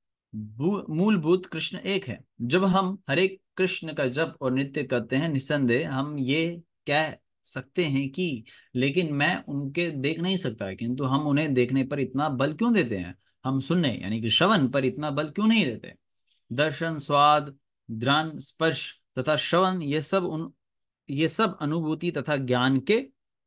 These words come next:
उपकरण हैं। हम एकमात्र देखने पर ही इतना बल क्यों देते हैं? एक भक्त कृष्ण के दर्शन नहीं करना चाहता, वह तो कृष्ण के श्रवण मात्र से संतुष्ट रह जाता है। यदा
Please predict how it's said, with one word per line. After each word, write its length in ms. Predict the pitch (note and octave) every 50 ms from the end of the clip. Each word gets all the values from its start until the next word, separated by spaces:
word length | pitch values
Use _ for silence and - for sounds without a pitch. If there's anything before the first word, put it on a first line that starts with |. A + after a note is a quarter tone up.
| _ _ _ _ _ _ _ _ _ _ _ _ _ _ _ -
उपकरण 480 | F#3 F#3 - - F3+ D3+ B2+ A2 G2
हैं। 200 | F#2 F2+ A1+ - _ _ _ _ _ _ _ _ _ _ _ _ _ _ _ _ _ _ _ _ _ _ _ _ _ _ _ _ _ _ _ _ - _ _ _ _ _ _ _ _ _ _ _ _ _ _ _ _ _ _ _ _ _ _ _ _ _ _ _ _ _ _ _ -
हम 240 | F3 G#3 A3+ A#3
एकमात्र 540 | - F#3 F#3 F#3+ F#3+ F#3 G3+ G3+ F#3 G3+ G3
देखने 320 | F#3 D3+ D3+ C#3+ D3+ E3 E3
पर 180 | D#3+ D#3+ D#3+
ही 80 | D#3+ D#3+
इतना 200 | D#3+ D#3+ D#3+ D3+
बल 220 | C#3+ D3 D#3 D3+
क्यों 180 | D3 G#3+ G#3+ G3
देते 240 | C#3+ A#2 G2+ - G#2+
हैं? 280 | G#2 G2+ F2+ - - _
एक 300 | - D#3+ F#3 F#3 D3+ C3+
भक्त 300 | B2 D#3+ E3+ E3 - -
कृष्ण 420 | - - - E3+ E3 - - F3 E3
के 100 | E3+ D#3+
दर्शन 400 | C#3 C3+ C3 B2+ - - D#3+ D3+
नहीं 240 | C#3+ C#3 E3+ F#3+ F#3
करना 260 | C#3+ B2+ A#2 A2 G2+
चाहता, 320 | F#2+ G2+ F2+ F#2+ G2+ G2
वह 140 | G#2 A2+ B2
तो 140 | B2+ D#3 D3+
कृष्ण 380 | C#3 D#3+ D3 C#3 - D#3+ D#3
के 80 | D#3 D#3
श्रवण 280 | D#3 - - F3+ F#3+ F3+
मात्र 280 | E3 D3+ C#3+ C#3+ C#3+
से 160 | C3+ - C#3+
संतुष्ट 420 | B2+ - B2+ A#2 A2 A#2 A2 - -
रह 120 | G#2 G2+
जाता 300 | F#2+ F2+ E2 E2+ - -
है। 60 | - _ _ _ _ _ _ _ _ _ _ _ _ _ _ _ _ _ _ _ _ - C#3 C3
यदा 460 | B2+ C3+ C#3 E3 G3 G3+ F#3+ - -